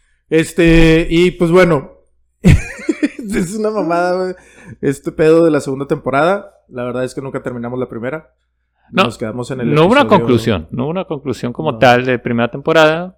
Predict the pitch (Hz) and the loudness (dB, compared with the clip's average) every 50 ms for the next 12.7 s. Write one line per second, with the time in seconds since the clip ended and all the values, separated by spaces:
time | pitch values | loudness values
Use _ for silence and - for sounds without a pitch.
0 | _ _ - 147 139 127 123 120 120 120 120 117 117 113 - - 131 127 110 113 | _ _ -6 -6 -4 -4 -4 -4 -4 -2 -4 -4 -6 -8 -6 -4 -4 -4 -2 -2
1 | 147 139 120 110 - - _ - - 139 135 151 170 180 180 160 143 147 147 131 | -2 -2 -2 -6 -8 -14 _ -2 0 2 2 4 4 6 6 6 8 6 4 4
2 | 123 - 117 101 95 113 117 120 127 139 143 139 135 127 _ - 143 139 127 113 | 4 0 -2 -2 -2 -4 -6 -8 -8 -8 -10 -12 -14 -14 _ -10 -8 -6 -6 -6
3 | 104 98 _ 202 214 _ _ _ - 160 143 156 160 165 185 214 220 - 165 - | -8 -10 _ -20 _ _ _ _ -4 -4 -2 -4 -8 -8 -10 -10 -10 -10 -10 -6
4 | - - 127 127 127 127 131 135 123 123 _ _ _ _ - - 143 139 - - | -4 -4 -4 -4 -4 -8 -10 -12 -16 -20 _ _ _ _ -12 -8 -8 -4 -2 -2
5 | 147 - 156 147 131 117 95 90 87 82 - - _ - 240 247 240 240 233 220 | -2 0 0 0 0 0 0 0 -2 -2 -4 -8 _ -8 -6 -6 -4 -6 -6 -8
6 | 214 208 202 196 185 180 156 - 170 165 165 160 156 147 143 160 151 147 143 175 | -8 -10 -10 -12 -12 -14 -12 -10 -8 -6 -4 -4 -4 -2 -2 -2 -2 -2 -2 -2
7 | 214 247 285 285 - - - _ - 127 - - - - - - - - - - | -4 -4 -6 -10 -12 -14 -20 _ -20 -6 2 4 4 6 4 2 2 4 4 4
8 | - - - - - - - - - - - - 740 719 - - - - - 403 | 4 4 2 4 4 2 2 -2 -8 -10 -10 -10 -10 -10 -12 -14 -12 -6 -4 -4
9 | 440 - - - - 453 - - - - - - - - - 339 - - 302 277 | -4 -4 -6 -6 -6 -6 -6 -8 -12 -12 -12 -12 -12 -10 -12 -12 -8 -6 -4 -4
10 | 247 - - 165 156 147 147 151 151 165 175 180 160 185 196 - - 151 147 147 | -4 -2 -2 0 0 2 2 2 4 4 4 4 4 2 0 0 2 4 4 4
11 | 143 151 156 160 165 165 151 - 147 131 - - - 127 123 123 117 113 113 110 | 4 4 2 2 2 2 2 2 0 -2 -2 -2 -2 -2 -2 -2 -4 -6 -6 -8
12 | 113 - - 208 151 143 123 131 131 127 127 135 127 127 | -8 -6 -6 -6 -6 -6 -4 -4 -4 -4 -4 -6 -8 -8